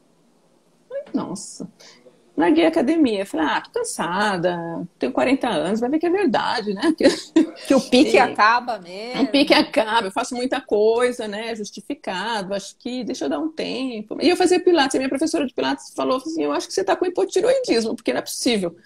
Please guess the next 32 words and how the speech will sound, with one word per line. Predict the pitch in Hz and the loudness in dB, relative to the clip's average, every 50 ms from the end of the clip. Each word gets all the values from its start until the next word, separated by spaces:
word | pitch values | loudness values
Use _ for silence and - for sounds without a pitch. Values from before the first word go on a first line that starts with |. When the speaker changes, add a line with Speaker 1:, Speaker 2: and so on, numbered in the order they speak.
| _ _ _ _ _ _ _ _ _ - | _ _ _ _ _ _ _ _ _ 2
Speaker 1:
Faz | - - 240 220 | 4 4 6 6
anos | 254 302 427 - | 4 2 2 -2
que | - 359 | -4 -4
você | 302 311 320 302 | -4 -4 -4 -4
tá | 262 | -4
aqui, | 247 262 311 | -4 -6 -6
você | 339 370 | -6 -6
não | 370 359 | -8 -6
ganha | 349 381 370 392 466 508 | -6 -6 -6 -6 -6 -4
nada | 508 480 370 311 294 294 311 | -4 -2 -2 -2 0 0 0
de | 262 - | 0 -2
massa | 277 247 214 202 - - - - 202 196 _ _ - 294 302 _ _ _ _ _ - | -4 -4 -4 -8 -10 -10 -10 -10 -10 -12 _ _ -20 -20 -20 _ _ _ _ _ -8
muscular." | 247 214 - - 240 214 - - - - - - - - - _ | -8 -6 -4 -2 0 0 0 0 -4 -8 -12 -14 -16 -18 -18 _
E | - - - | -4 0 0
doía | 226 269 233 208 175 214 269 285 240 | 4 4 4 4 6 6 6 6 6
o | 190 | 4
músculo, | 175 175 214 254 - - - 208 208 - 277 | 2 0 -2 -4 -4 -4 -4 -4 -4 -4 -8
ficou | - _ - 277 | -12 _ -2 -2
esquisito, | 254 - - 285 269 220 165 160 185 233 254 - - - 190 180 | -2 2 4 4 4 4 4 2 2 2 0 0 -2 -2 -2 -2
fiquei | - - - 226 | -2 0 0 2
dolorida, | 208 220 220 214 190 180 185 208 226 202 196 - - - - - - - - - _ _ | 4 6 6 6 6 4 4 4 4 4 2 0 -2 -12 -18 -18 -18 -18 -20 -20 _ _
ardia | - - 214 214 180 165 156 160 190 214 233 220 196 | 2 4 6 6 6 4 2 2 2 4 6 6 6
o | 185 | 6
músculo | 185 196 190 180 - - - 185 185 | 4 2 0 0 -2 0 2 2 2
e | 190 202 220 214 _ _ _ _ _ - | 2 0 -2 -4 _ _ _ _ _ -6
nada. | - 165 151 - - - _ _ _ _ _ _ _ _ _ _ _ _ _ _ _ - | -4 -2 -2 -4 -6 -14 _ _ _ _ _ _ _ _ _ _ _ _ _ _ _ -12
E | 370 370 403 480 | -6 -4 -4 -2
eu, | - | -2
"Ah, | - 277 269 285 294 - - - | -4 -4 -6 -4 -6 -6 -6 -6
pode | - - 392 - | -6 -8 -8 -8
ser, | - - - 262 240 254 285 262 | -8 -4 0 0 2 2 2 0
será?" | - - - 190 190 | 0 -4 -4 -4 -2